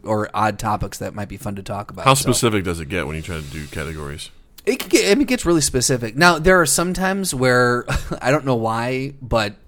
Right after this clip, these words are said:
Speaker 1: like, a beauty cleansing product will come up or something, and I'm assuming 'cause it, maybe it has alcohol in it.
Speaker 2: Okay.
Speaker 1: So most of the time, I would say ninety-eight percent of the articles that come up are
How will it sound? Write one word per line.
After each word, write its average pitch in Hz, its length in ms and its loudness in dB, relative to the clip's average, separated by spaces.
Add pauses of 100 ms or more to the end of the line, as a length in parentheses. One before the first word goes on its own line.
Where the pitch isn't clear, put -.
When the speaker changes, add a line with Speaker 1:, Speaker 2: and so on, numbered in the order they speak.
(120)
Speaker 1:
like, 123 240 0
a 123 60 0
beauty 117 400 2
cleansing 143 420 0
product 151 320 2
will 156 100 0
come 165 240 -2
up 175 160 0
or 143 80 -2
something, 160 460 0 (200)
and 131 120 2
I'm 139 100 6
assuming 139 360 2
'cause 131 180 -2
it, 120 60 -4
maybe 120 200 -2
it 117 60 -2
has 113 160 -6
alcohol 113 480 -2
in 113 120 0
it. - 180 -2 (120)
Speaker 2:
Okay. 104 360 0
Speaker 1:
So 127 580 6
most 165 520 4
of 220 40 -12
the 202 100 4
time, 139 200 0
I - 20 6
would 185 120 6
say 156 120 2
ninety-eight 175 1160 -2
percent 151 340 2
of 135 80 0
the 127 100 0
articles 117 340 4
that 113 120 -4
come 110 220 -4
up 104 260 -4
are 107 480 0